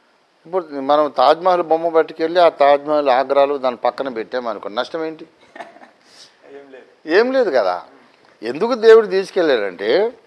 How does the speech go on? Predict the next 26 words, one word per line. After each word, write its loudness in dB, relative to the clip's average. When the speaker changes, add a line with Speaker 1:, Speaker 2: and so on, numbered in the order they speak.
Speaker 1:
దీన్ని 0
ఒక 4
విగ్రహం 4
చేస్తారు 6
వీళ్ళు. -2
ఇప్పుడు -14
దీని -6
మీదనే 4
దేవుడు 2
కనపడ్డాడు 0
కదా, 2
కరుణాపీఠం -4
మీద -4
కెరూబుల -4
మధ్యలో, -8
"మేఘములో -4
నేను -4
కనబడుదును" -2
అని 0
అన్నాడు. -6
దీన్ని -2
ఒక 0
విగ్రహం 2
చేస్తారు -4
వీళ్ళు. -8
అలాగే, -4